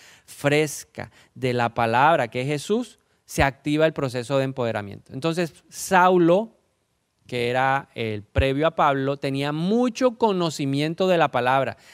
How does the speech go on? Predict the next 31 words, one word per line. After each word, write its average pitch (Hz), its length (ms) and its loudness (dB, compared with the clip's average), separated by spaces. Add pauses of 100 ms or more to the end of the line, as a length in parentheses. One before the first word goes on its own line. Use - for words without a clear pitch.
(140)
Si 165 260 -2
alguien 196 480 0
sabía 165 520 2
la 190 180 2
palabra, 151 580 2
era 147 300 -2
Pablo. 185 420 2 (380)
Había 156 380 0
estudiado 165 560 0
en 180 240 0
la 165 180 2
mejor 160 640 0
escuela 180 1040 0
teológica 156 880 0
de 127 160 -2
ese 147 240 -6
momento. 127 640 -6 (640)
Pero 175 300 2
Pablo 196 600 4
no 151 220 -2
tenía 175 340 0
revelación 165 1400 0
de 143 140 -2
quién 151 280 -6
era 175 240 2
la 131 200 2
palabra, 113 420 0
de 120 140 -6
quién 131 240 -6
era 135 340 -2
Cristo. 190 540 -2